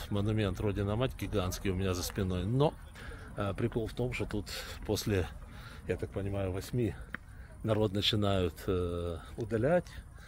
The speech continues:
Э, с территории она там огромная, соответственно, зайти туда нельзя, там полиция. И, к сожалению, мы туда уже попасть не смогли. А вот щас попытаюсь вам показать прапор. Хотел же прапор самый большой в Украине снять для вас. И,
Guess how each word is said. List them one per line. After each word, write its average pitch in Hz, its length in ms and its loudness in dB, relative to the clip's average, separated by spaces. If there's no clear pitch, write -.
Э, 95 160 -4
с - 80 -10
территории 107 540 2
она 95 200 4
там 92 240 2
огромная, 104 640 4
соответственно, 101 640 0
зайти 98 280 0
туда 92 260 -4
нельзя, 95 300 2
там 104 200 -4
полиция. 120 640 -2
И, 143 180 -2
к - 80 -12
сожалению, 127 640 -2
мы 113 140 -2
туда 107 280 0
уже 101 200 0
попасть 104 360 2
не 110 100 0
смогли. 104 480 2
А 107 240 2
вот 113 160 0
щас - 320 4
попытаюсь 120 520 0
вам 117 120 0
показать 120 420 -2
прапор. 143 400 -4
Хотел 123 300 -2
же 110 120 2
прапор 131 360 4
самый 110 240 0
большой 104 280 0
в 98 60 2
Украине 104 360 2
снять 95 300 0
для 95 120 2
вас. 95 300 0
И, 127 240 0